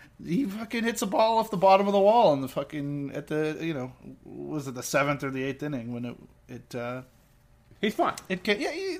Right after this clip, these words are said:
Speaker 1: well,
Speaker 2: He's fine.
Speaker 1: he's, he's, he can, he can hit.
Speaker 2: He can hit. He's not fine. He's far from fine. Uh,
Speaker 1: I'd be throwing him high fastballs all the time and trying to make him actually, like, lift his arms over his head, but, I mean,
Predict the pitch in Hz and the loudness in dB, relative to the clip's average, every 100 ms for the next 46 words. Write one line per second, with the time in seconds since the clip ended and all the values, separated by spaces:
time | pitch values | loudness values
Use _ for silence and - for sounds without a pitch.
0 | 262 277 240 175 180 180 - 220 208 - | 2 10 12 12 10 4 -8 -8 -8 -14
1 | - _ 311 320 - 226 208 - 214 202 | -20 _ -8 -8 -8 -6 -6 -6 -6 -4
2 | 135 120 - _ _ _ _ _ _ 135 | -4 -6 -10 _ _ _ _ _ _ 0
3 | 135 107 - - _ 113 110 95 - - | 2 2 -2 -10 _ -2 4 4 2 -6
4 | 90 101 87 76 76 - - - - - | -6 0 0 0 -4 -10 -10 -20 -20 -2
5 | 117 220 269 254 233 196 170 160 156 143 | 8 10 10 8 8 8 8 4 -2 2
6 | 139 160 147 151 151 - 131 120 123 113 | 6 6 6 4 4 4 2 2 0 -8
7 | 110 117 113 131 104 113 120 113 110 131 | -6 -4 -4 -8 -6 -8 -10 -12 -6 -6
8 | 120 113 113 131 123 135 123 120 - 120 | -4 -8 -8 -6 -6 -6 -8 -8 -10 -8
9 | 117 113 131 131 123 117 117 98 107 135 | -8 -6 -8 -8 -10 -12 -14 -10 -6 -6
10 | 127 107 101 98 104 120 139 - 113 101 | -6 -10 -10 -10 -10 -10 -14 -12 -10 -10
11 | _ _ _ _ _ - _ - 127 120 | _ _ _ _ _ -20 _ -16 -14 -12
12 | 117 | -14